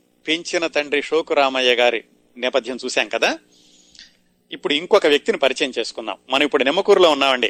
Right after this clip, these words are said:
నిమ్మకూరులో కాట్రగడ్డ సూరయ్య గారు వాళ్ళ పెద్ద అమ్మాయిని ఇచ్చి షోకు రామయ్య గారి దగ్గరికి అల్లుడి దగ్గర ఉండడానికి వచ్చారు. నిమ్మకూరులోనే ఇంకొక ఫ్యామిలీ ఉంది. ఆయన పేరు నందమూరి రామస్వామి చౌదరి. ఆయన గురించి చూద్దాం ఇప్పుడు.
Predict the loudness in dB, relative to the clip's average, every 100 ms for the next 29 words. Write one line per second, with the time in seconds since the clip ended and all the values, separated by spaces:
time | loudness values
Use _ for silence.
0 | -4 -8 -4 -2 2 4 4 2 -8 _
1 | _ _ _ -4 0 0 0 0 -2 0
2 | 2 2 0 0 -6 -4 -4 -2 -2 0
3 | 0 0 0 -2 -8 -8 -2 -2 0 0
4 | 2 2 2 2 0 -2 0 0 2 2
5 | 4 2 0 -2 -2 -4 -6 -6 -8 _
6 | _ _ _ _ _ _ _ _ _ -8
7 | -4 -2 0 2 2 2 2 4 2 0
8 | -8 -12 -4 -4 -2 -4 -2 -2 -2 -4
9 | -12 -14 _ _ _ _ -6 -2 -2 -2
10 | -4 -4 -4 -6 -2 0 -2 -2 -4 0
11 | 0 -2 -4 -6 -8 -8 -10 -8 -6 -8
12 | _ _ _ _ _ _ _ -4 -2 -2
13 | -2 -4 -4 -4 -4